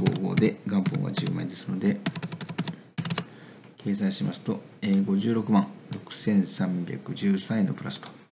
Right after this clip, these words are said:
いうことになりまして、はい、え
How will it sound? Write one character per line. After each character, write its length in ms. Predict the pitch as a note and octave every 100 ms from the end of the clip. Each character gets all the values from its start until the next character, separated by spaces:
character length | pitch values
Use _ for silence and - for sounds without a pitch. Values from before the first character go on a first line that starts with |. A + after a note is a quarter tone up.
| -
い 40 | -
う 80 | -
こ 100 | -
と 160 | -
に 220 | D3+ G2+ - -
な 80 | -
り 60 | -
ま 180 | - -
し 80 | -
て、 260 | - G#2 - - - - - - - - - - - - _ _ _ - - - - - - -
は 80 | G#2
い、 60 | G2
え 40 | -